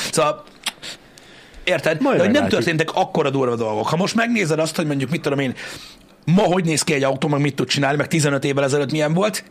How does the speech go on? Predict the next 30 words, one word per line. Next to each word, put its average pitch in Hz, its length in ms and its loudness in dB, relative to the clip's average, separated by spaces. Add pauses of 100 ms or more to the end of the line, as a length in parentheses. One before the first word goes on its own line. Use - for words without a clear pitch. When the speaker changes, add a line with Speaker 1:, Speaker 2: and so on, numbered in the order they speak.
Speaker 1:
hí, 453 80 -12 (1040)
azért 247 300 0
elég, 208 340 0
elég, 190 280 0
elég 185 200 0
durva 135 300 2
dolgok 117 280 0
vannak. 127 300 2
Speaker 2:
Mm. - 280 -6 (1400)
Speaker 1:
Tehát, 185 180 -2
hogy, 190 180 0
hogy 185 180 2
mennyi 208 380 2
ele-, 180 180 0
mennyi 196 200 0
vezetéssegítő 165 720 0
elektronika, 180 800 -2
és 139 220 -2
mennyi 160 260 0
automatizmus 139 720 0
került 135 400 -2
be 131 140 0
az 123 220 -2
autókba 165 800 -2
az 131 120 -2
elmúlt 143 320 0
tizenöt 135 380 0
évbe, 131 420 0
ami, 160 220 2
tudod, 151 360 0